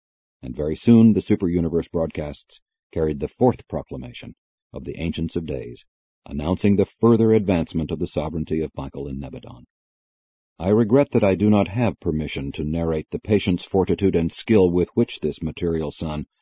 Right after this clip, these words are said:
met the trying situations on this confused planet. The reclamation of this isolated world is one of the most beautifully touching chapters in the annals of salvation throughout Nebadon. By the end of this mission, it had become evident to all Nebadon as to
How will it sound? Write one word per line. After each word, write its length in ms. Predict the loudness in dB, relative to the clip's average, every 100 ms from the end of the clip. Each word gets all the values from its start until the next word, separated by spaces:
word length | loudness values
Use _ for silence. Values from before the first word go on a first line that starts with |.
| _
met 240 | -2 -2 -2
the 100 | -8
trying 520 | -2 -2 -2 -4 -6
situations 800 | -6 -8 -6 -6 -6 -10 -12 -16 _ _ -12
on 140 | -8
this 160 | -8 -8
confused 560 | -10 -6 -2 -2 -4
planet. 380 | -8 -8 -8 -14 -20 _ _ _ _ _ _ _ -2
The 100 | 4
reclamation 640 | 4 6 4 6 6 4
of 100 | 6
this 180 | 4 2
isolated 520 | -2 0 0 2 2
world 300 | 4 4 4
is 120 | 2 2
one 180 | 0
of 80 | 0
the 80 | 0
most 280 | 0 0 -2
beautifully 460 | 0 2 0 -2
touching 420 | -2 -2 -2 -4 -4
chapters 480 | -4 -4 -6 -8 -10 _ -6
in 120 | -2
the 120 | 0
annals 440 | 2 2 4 2 0
of 120 | -2
salvation 640 | 0 0 2 -2 -2 -6
throughout 380 | -4 -4 -4 -6
Nebadon. 480 | -8 -10 -12 -12 -16 _ _ _ _ _ _ _ _
By 180 | -2 2
the 160 | 6 6
end 220 | 6 4
of 80 | 4
this 200 | -2 -2
mission, 360 | -4 -4 -8 -10 _ _
it 120 | -2 2
had 120 | 4
become 320 | 4 4 2
evident 360 | 4 4 4 4
to 100 | 2
all 260 | 2 4 4
Nebadon 480 | 2 0 -2 -4 -4
as 120 | -6
to 160 | -8